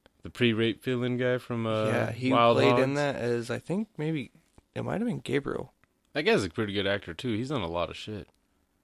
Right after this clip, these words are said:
Speaker 1: Uh, hell, we were just talking about, uh, Ray Liotta, and it made me think of Smokin' Aces, and he was on Smokin' Aces. Yeah. So, yeah,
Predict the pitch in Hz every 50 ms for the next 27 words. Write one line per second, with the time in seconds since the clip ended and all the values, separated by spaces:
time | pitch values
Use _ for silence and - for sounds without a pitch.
0 | _ _ _ _ _ _ _ _ _ _ _ _ _ _ _ _ _ _ _ -
1 | 139 143 135 120 120 127 131 139 202 226 160 117 110 131 165 196 165 151 135 -
2 | - 160 151 - 143 143 147 147 143 - 151 147 143 139 135 139 147 147 139 135
3 | 143 156 165 143 131 123 120 120 117 110 113 120 120 117 113 113 - 127 113 -
4 | 113 107 - - 127 127 117 - 113 117 127 131 - - 92 90 92 92 95 107
5 | 113 113 110 117 117 110 - - 123 113 113 120 131 135 127 - - 85 87 90
6 | 87 - _ _ _ _ _ _ _ _ _ _ _ _ _ _ _ _ _ _
7 | _ _ _ _ _ _ _ _ _ _ _ _ _ _ _ _ _ _ _ -
8 | 107 107 101 87 80 - - _ _ _ _ _ _ _ _ - - 180 196 175
9 | 139 139 139 - - 143 151 147 123 98